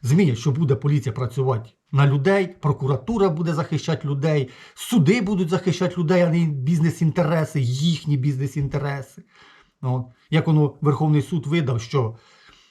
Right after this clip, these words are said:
якщо тебе незаконно призвали, тебе все одно з армії не звільнять.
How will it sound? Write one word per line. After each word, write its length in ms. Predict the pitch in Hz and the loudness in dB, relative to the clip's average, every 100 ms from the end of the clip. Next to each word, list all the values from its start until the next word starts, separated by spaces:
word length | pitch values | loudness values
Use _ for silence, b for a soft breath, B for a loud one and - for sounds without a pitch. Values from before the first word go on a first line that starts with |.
| b - - _ 139 | b -20 -20 _ 0
якщо 260 | 123 151 | 2 0
тебе 260 | 120 131 135 | 0 0 0
незаконно 540 | 127 131 - 127 123 | 0 -2 0 0 0
призвали, 520 | 117 123 135 156 117 | -2 -2 0 0 0
тебе 180 | 107 123 | -2 -6
все 160 | 113 131 | -4 -2
одно 120 | 135 | -2
з 100 | 113 | 0
армії 280 | 113 117 110 | 0 0 0
не 100 | 113 | -2
звільнять. 540 | 101 107 107 - - | -2 -6 -8 -12 -14